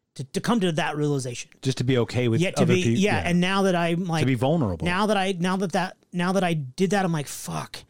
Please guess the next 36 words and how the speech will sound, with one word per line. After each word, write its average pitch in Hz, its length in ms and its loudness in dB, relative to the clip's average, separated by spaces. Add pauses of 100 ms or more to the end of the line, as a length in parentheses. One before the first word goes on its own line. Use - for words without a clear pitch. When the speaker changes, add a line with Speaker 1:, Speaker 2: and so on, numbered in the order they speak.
(140)
Speaker 2:
Why 107 120 0
Speaker 1:
Man, 117 80 4
I - 20 4
Speaker 2:
didn't 120 100 4
I 120 80 2
do 117 120 0
Speaker 1:
should've." 131 60 6
Speaker 2:
that 127 140 0
eighty-two 127 360 2
years 117 240 2
ago? 90 160 -2
Speaker 1:
Yes. - 400 -2
Speaker 2:
And 117 120 4
we're 123 120 2
forty. 113 400 0 (260)
Speaker 1:
Yes. 143 500 -6
Speaker 2:
Blah, 98 160 0
blah, 87 80 -8
blah. 82 200 -14 (320)
Speaker 1:
Yeah. - 160 -10 (180)
So - 180 -2
to 202 80 4
come 220 200 0
back 190 340 -4 (360)
to, 180 100 -6
to, - 400 -14
at - 100 -4
the - 80 -10
end 226 140 2
of 202 60 0
Spotlight, 165 520 -2 (320)
after 165 320 -2
all 170 140 2
those 165 240 0
little 165 400 0 (260)
check 180 240 -4